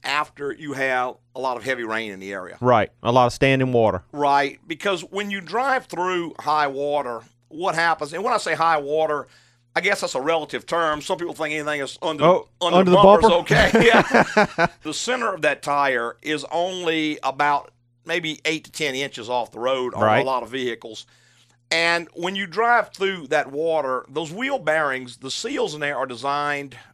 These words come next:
Speaker 1: basically to hold the grease into the bearing and
Speaker 2: Correct.
Speaker 1: to a lesser degree to hold the dirt out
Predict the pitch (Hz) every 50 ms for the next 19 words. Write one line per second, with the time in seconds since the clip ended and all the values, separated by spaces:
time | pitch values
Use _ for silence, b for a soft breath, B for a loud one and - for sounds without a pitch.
0 | _ 131 151 165 160 - 151 131 123 147 151 151 131 120 104 120 135 143 143 131
1 | - - 131 139 139 139 135 - 110 110 110 110 110 113 107 107 110 113 120 131
2 | - _ _ _ _ - 151 120 113 113 - - 151 - 175 160 143 - - -
3 | 165 175 190 190 185 - 156 147 143 127 147 156 147 127 123 151 147 139 120 117
4 | 113 113 143 143 143 143 143 - _ _ _ _ - 127 131 127 120 113 - -